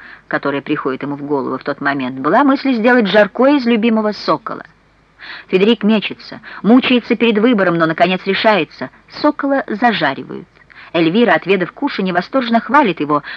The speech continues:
но когда узнаёт о том, что, вернее, кто был ей подан на обед, восхищается преданностью Федерика и отвечает на его любовь взаимностью. Тут же соединяют свои сердца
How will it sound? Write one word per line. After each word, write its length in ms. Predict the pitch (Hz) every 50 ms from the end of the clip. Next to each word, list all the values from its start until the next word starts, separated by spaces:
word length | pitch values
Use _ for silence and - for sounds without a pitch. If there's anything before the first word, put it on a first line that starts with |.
| - -
но 60 | 170
когда 240 | 170 180 175 185 185
узнаёт 340 | 175 160 180 180 190 180 185
о 60 | 175
том, 200 | - 190 185 175
что, 520 | - - - - - 170 170 160 156 - - _ _ _ _ _ _ _
вернее, 640 | - 151 160 156 147 156 156 160 151 143 143 135 - -
кто 460 | - - - _ - 247 277 311 277
был 340 | 175 143 135 147 151 139 131
ей 320 | 131 127 131 127 120 120 123
подан 440 | - - 127 117 110 113 117 120
на 120 | 123 143 143
обед, 280 | 147 131 131 123 - - - - - - - - -
восхищается 760 | - 147 - - 156 147 - - 156 143 131 131 - - - 123
преданностью 680 | - 139 147 196 285 285 214 175 147 - - - 123
Федерика 540 | - - 127 131 123 117 107 - - - - - - - - -
и 60 | -
отвечает 500 | 240 240 - 311 - - 381 370 349 -
на 40 | 226
его 180 | 180 180 175 180
любовь 340 | 175 165 170 220 247 - - _
взаимностью. 800 | - 147 147 151 143 139 135 135 135 135 - - - - 139 160 - _ _ _ _ _ _ _ _ _ _
Тут 240 | - 285 339 311 262
же 100 | 254 254
соединяют 560 | - - 196 175 160 170 175 170 156 151 -
свои 240 | - 147 143 143 143
сердца 420 | - 135 127 - - - 240 254